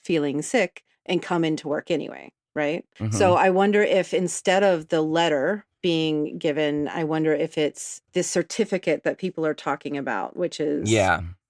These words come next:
Speaker 2: "Here's my certificate. I have the
Speaker 1: Right.
Speaker 2: antigens. Maybe I can work, or I've been exposed. I can work."
Speaker 1: Right.
Speaker 2: You know, that kind of thing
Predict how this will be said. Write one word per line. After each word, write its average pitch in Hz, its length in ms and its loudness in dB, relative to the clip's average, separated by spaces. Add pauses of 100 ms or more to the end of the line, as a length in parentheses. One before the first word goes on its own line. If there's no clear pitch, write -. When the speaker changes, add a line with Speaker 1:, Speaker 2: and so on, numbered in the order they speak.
(140)
Speaker 2:
"Here's 98 240 -4
my 98 80 -2
certificate. 87 500 -8
I 85 80 2
have 87 400 0
the 82 100 -6
Speaker 1:
Right. - 100 -4
Speaker 2:
antigens. 90 600 -6
Maybe 87 300 -6
I 87 100 -6
can 87 220 -8
work, 82 220 -6 (200)
or 90 220 -4
I've 85 100 -2
been 87 100 -8
exposed. 87 600 -6
I 87 80 -8
can 90 220 -8
work." 85 200 -6
Speaker 1:
Right. 156 240 -4
Speaker 2:
You 92 80 -6
know, 80 80 -6
that 80 180 -4 (120)
kind 80 140 -8
of 80 100 -14
thing 82 300 -10